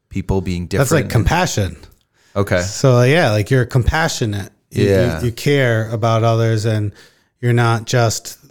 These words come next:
Speaker 2: you know, have whatever's in your head, and whatever they say, you don't even hear. Like, you're actually listening to
Speaker 1: Right.
Speaker 2: them.
Speaker 1: Yeah, like, I try to, I try to, like, understand that everybody's situation is different, or, and, and every
Speaker 2: Yeah.
Speaker 1: human is different. So,
Speaker 2: Yeah.
Speaker 1: like, you know, the way I work is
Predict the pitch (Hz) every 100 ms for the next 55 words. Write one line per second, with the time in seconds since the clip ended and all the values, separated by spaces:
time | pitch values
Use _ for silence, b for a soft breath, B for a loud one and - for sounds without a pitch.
0 | _ - 127 110 104 101 - - - 147
1 | 135 139 135 131 117 123 120 123 113 104
2 | 104 98 B B _ 120 120 123 127 123
3 | 117 - 123 113 113 117 110 95 113 104
4 | 87 - _ _ _ 117 127 147 - 110
5 | 143 101 101 - 85 98 107 98 95 90
6 | b b 151 185 156 127 127 135 - 170
7 | 175 151 - - 135 - 160 160 131 98
8 | 92 - - _ _ 104 101 98 - 98
9 | 92 90 87 87 90 - 92 - 87 -
10 | 90 82 85 82 87 85 82 87 90 101
11 | 117 127 190 156 165 143 117 104 90 101
12 | - 95 82 92 117 170 208 110 80 B
13 | B B - 101 95 90 101 117 98 117
14 | 110 101 95 - 98